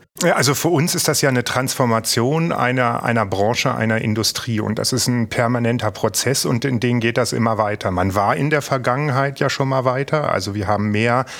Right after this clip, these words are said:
Materialien rezykliert, äh, in Mangelzeiten, als wir das in den letzten Jahren gemacht haben.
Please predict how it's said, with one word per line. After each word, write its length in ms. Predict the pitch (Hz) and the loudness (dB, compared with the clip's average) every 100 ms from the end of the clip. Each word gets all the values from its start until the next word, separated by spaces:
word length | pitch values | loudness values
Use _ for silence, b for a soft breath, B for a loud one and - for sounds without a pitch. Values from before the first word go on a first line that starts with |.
| B B | B B
Materialien 800 | - 110 - 120 107 107 120 120 | -4 -2 -2 0 2 2 2 2
rezykliert, 880 | 113 110 - 113 - 120 127 151 143 - | 0 -2 -2 -2 -2 -2 0 -2 -2 -2
äh, 280 | 123 120 | 0 0
in 240 | - 113 110 | 0 0 2
Mangelzeiten, 800 | 104 127 147 - 135 123 139 147 | 2 0 -2 -2 0 0 0 0
als 240 | 98 110 | -2 -2
wir 80 | 120 | -2
das 120 | 110 | 0
in 80 | 117 | 0
den 140 | 104 101 | 0 0
letzten 340 | 110 - 156 | 0 -2 -2
Jahren 260 | 139 123 139 | -2 0 -2
gemacht 360 | 135 131 - | -2 -4 -2
haben. 260 | 139 135 | -2 0